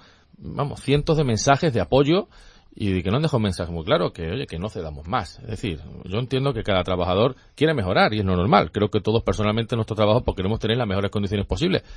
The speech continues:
pero también dentro de un orden, dentro de un sentido común y dentro después de que, oye, no me pidas tanto que puedes hacer quebrar la empresa. Yo me acuerdo en el, en diciembre de este año quince,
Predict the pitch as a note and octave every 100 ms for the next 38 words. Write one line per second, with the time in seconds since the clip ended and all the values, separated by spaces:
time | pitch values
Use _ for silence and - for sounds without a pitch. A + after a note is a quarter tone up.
0 | - - F2+ D#2+ D#2+ F2 F#2+ B2+ F#2+ B2+
1 | C#3+ D3 E3 - E2 F2 F2 F2 E2+ F2
2 | D#2+ G#2 E3 E3 - _ F2+ E2 F#2+ F2
3 | F#2 F#2+ G#2+ A#2+ C#3+ - B2+ - F#2 F#2+
4 | - G#2 G2 G#2+ G2+ B2+ D#3 - A#2+ -
5 | - E2 D2+ D2 D3+ D3 G2+ - - -
6 | G#2+ C3 C#3 C3+ D3+ - G2 F2+ F2 F2
7 | - _ - G2 F2+ C#3+ D3+ D3 C#3+ C3+
8 | B2 - D#3 -